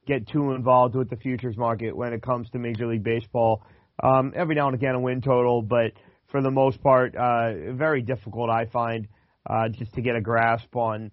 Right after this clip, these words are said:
where the season's gonna go. Um, and, you know, gosh,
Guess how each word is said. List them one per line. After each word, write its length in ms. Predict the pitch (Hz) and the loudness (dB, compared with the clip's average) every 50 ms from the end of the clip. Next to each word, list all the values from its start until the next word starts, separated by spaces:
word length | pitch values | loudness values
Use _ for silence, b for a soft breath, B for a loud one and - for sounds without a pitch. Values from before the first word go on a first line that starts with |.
| _ _ _ _ _ - | _ _ _ _ _ -8
where 220 | 123 123 127 127 | -4 0 0 0
the 80 | 113 110 - - | 0 -4 -8 -10
season's 380 | - 123 117 107 117 117 107 95 | -10 -8 -8 -8 -8 -8 -8 -6
gonna 180 | 117 120 117 113 | -6 -6 -4 -2
go. 440 | 107 120 117 117 113 113 113 113 b b b b b b - | 0 2 4 4 4 2 2 -2 b b b b b b -6
Um, 440 | - 110 104 98 101 101 104 104 - - | -4 -2 0 -2 -2 -4 -6 -8 -10 -6
and, 540 | 120 120 117 117 117 113 110 110 110 - - 98 | -4 -2 -2 -2 -2 -2 -4 -4 -6 -6 -8 -8
you 220 | - 98 92 98 110 | -8 -6 -4 -4 -2
know, 260 | 117 104 98 98 92 - _ _ _ _ _ _ _ _ _ - | -2 -2 -4 -4 -6 -10 _ _ _ _ _ _ _ _ _ -6
gosh, 280 | - 127 117 110 101 - | -2 0 2 0 0 -2